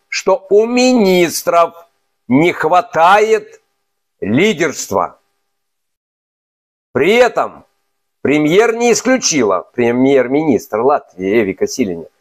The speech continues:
не исключила, что во время её отсутствия вот её, вот нет её в стране, её отсутствие. Она не вела последнее заседание правительства. Были приняты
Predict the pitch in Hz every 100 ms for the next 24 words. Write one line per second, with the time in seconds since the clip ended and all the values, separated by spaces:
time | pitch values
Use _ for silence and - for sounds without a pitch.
0 | _ _ 107 127 143 - 208 - 185 147
1 | 139 147 117 _ _ _ _ _ _ -
2 | - 135 156 156 226 196 160 160 175 190
3 | 151 185 - - 170 - - 185 202 202
4 | 208 160 - _ _ _ _ _ _ _
5 | _ _ 139 139 214 214 190 175 190 214
6 | 247 180 - 95 92 - - 110 98 87
7 | _ - 170 202 202 147 - 113 104 -
8 | - - 190 233 240 233 190 214 233 233
9 | 233 156 113 - _ _ 135 - 156 135
10 | 135 123 - 131 143 135 131 143 131 117
11 | - 90 - _ 107 104 185 202 208 214
12 | 208 202 196 202 202 208 208 208 208 202
13 | -